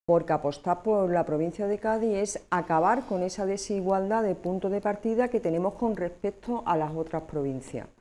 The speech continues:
Como mínimo ponernos en el, en el mismo plano de, de partida. Y creo que es necesario, eh, poner en valor, eh,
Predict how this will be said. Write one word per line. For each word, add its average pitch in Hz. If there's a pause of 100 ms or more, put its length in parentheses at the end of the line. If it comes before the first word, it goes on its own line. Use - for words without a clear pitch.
(180)
Como 190
mínimo 269
ponernos 220
en 220
el, 214 (360)
en 202
el 196
mismo 226
plano 220
de, 190
de 185
partida. 143 (600)
Y 180
creo 190
que 165
es 160
necesario, 208 (120)
eh, 170 (100)
poner 147
en 190
valor, 190 (420)
eh, 170